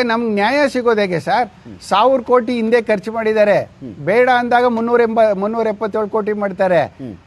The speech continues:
Speaker 1: ಮತ್ತೆ ನಾವು ಪ್ರತಿಭಟನೆ ಮಾಡಿದ್ರುನು ಮತ್ತೆ ಎಂಬ-, ಎಪ್ಪತ್ತೆಂಟು ಕೋಟಿಗೆ ಟೆಂಡರ್ ಕರೆದಿದ್ದಾರೆ.
Speaker 2: ಹ್ಮ್.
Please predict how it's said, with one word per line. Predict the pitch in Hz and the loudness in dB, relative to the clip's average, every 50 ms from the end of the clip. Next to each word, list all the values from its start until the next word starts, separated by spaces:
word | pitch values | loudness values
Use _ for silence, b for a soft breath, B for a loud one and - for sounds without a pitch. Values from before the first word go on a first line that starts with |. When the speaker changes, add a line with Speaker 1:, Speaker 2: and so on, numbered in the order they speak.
| _ - | _ -6
Speaker 1:
ಮತ್ತೆ | 160 180 226 226 - _ 285 277 | -2 0 0 -2 -2 _ 0 0
ನಾವು | 269 247 233 240 240 233 226 226 220 208 208 202 | 2 2 0 0 0 -2 0 2 2 4 4 2
ಪ್ರತಿಭಟನೆ | 202 208 208 208 240 247 226 247 233 214 226 233 226 | 0 -2 -6 -4 -4 -2 -2 -2 -2 -2 -4 -4 -2
ಮಾಡಿದ್ರುನು | 226 220 214 214 214 208 214 220 233 247 254 247 226 214 | 0 -2 0 -2 -2 -2 -2 -4 -4 -4 -6 -6 -2 -2
ಮತ್ತೆ | 226 254 240 - - 262 254 240 220 208 202 196 190 185 185 190 | -2 -4 -4 -2 2 2 4 4 4 4 4 4 4 2 2 2
ಎಂಬ-, | 190 190 208 208 220 208 | 0 -2 0 0 0 0
ಎಪ್ಪತ್ತೆಂಟು | 202 185 180 180 - 233 214 208 220 214 208 180 | 2 0 -2 -2 -2 -6 -4 -4 -6 -6 -6 -4
ಕೋಟಿಗೆ | - 196 190 165 185 185 226 240 | -4 -6 -4 -4 -4 -2 -2 -2
ಟೆಂಡರ್ | 214 254 254 269 269 285 277 233 | -2 -2 -2 0 0 -2 -2 -2
ಕರೆದಿದ್ದಾರೆ. | 302 330 196 175 170 160 151 143 135 127 | -2 -2 0 0 0 0 0 0 0 -2
Speaker 2:
ಹ್ಮ್. | 113 - - - 127 107 | -4 -6 -12 -14 -14 -14